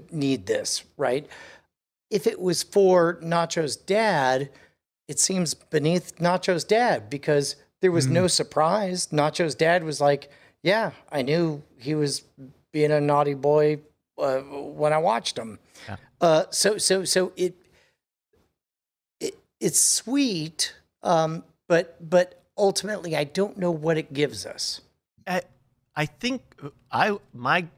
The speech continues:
Speaker 3: my read on this would be that this is, like, the galvanation, the galvanization of Mike, right? We're seeing a lot of Mike's firsts. Uh, uh, just, uh, uh, what, a season or two ago when he shot the German,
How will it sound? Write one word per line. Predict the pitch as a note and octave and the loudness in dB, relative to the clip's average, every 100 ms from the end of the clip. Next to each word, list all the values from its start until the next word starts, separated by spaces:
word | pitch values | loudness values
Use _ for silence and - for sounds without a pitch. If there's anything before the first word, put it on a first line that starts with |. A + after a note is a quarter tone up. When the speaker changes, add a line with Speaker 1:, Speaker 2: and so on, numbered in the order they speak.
| - - | -20 -8
Speaker 3:
my | B2+ D3+ E3 | 0 0 0
read | C3+ G#2 F2+ | -4 -6 -6
on | F2+ | -8
this | F2+ F2+ - | -8 -10 -12
would | A2+ F#2+ | -12 -6
be | A2 G2 | -6 -4
that | G#2 F#2+ | -6 -6
this | G#2+ - | -8 -8
is, | G2 G2+ | -8 -6
like, | F#2+ G#2+ | -8 -6
the | A#2 | -2
galvanation, | A#2+ A#2+ G#2 G#2+ D3 - - B2+ | 0 0 -2 -4 -6 -8 -14 -8
the | |
galvanization | A#2+ A#2 A2 G#2 A2 C3+ B2 G#2 - | 0 0 0 -4 -2 -2 -4 -6 -4
of | A2+ A2 F#2+ | -2 -2 -2
Mike, | A2 A2+ D2 - - _ _ _ | -2 -2 -4 -12 -20 _ _ _
right? | A2 G2 G2+ - _ _ | -4 -2 -2 -8 _ _
We're | C3 D#3 | -4 -2
seeing | - A3+ | 0 0
a | E3 | 0
lot | C#3+ D#3 | 2 2
of | D3 | 2
Mike's | C3 A#2+ - - | -2 -4 -6 -10
firsts. | - C#3+ C2 - - - - _ _ _ | -4 -4 -4 -10 -12 -12 -12 _ _ _
Uh, | G#2+ G#2 G2+ G2 | -2 0 0 -2
uh, | A2 G2 F2+ | -2 -2 -6
just, | - D#3 - _ _ _ - | -4 -2 -2 _ _ _ -4
uh, | A2+ - C#3 - | -4 -4 -12 -2
uh, | C3 A2+ G#2+ | 0 2 0
what, | A#2+ | 0
a | G#2+ G2+ | -2 -2
season | - C#3+ C#3+ E3 | -2 -4 -2 -4
or | |
two | - E3 | -2 -2
ago | D#3 D#3 | 0 0
when | B2+ | -2
he | C3 | -4
shot | B2 B2 B2+ - | -2 0 0 -2
the | B2 | -6
German, | G2+ A#2+ C#3 D3 D3 | -2 0 0 -2 -6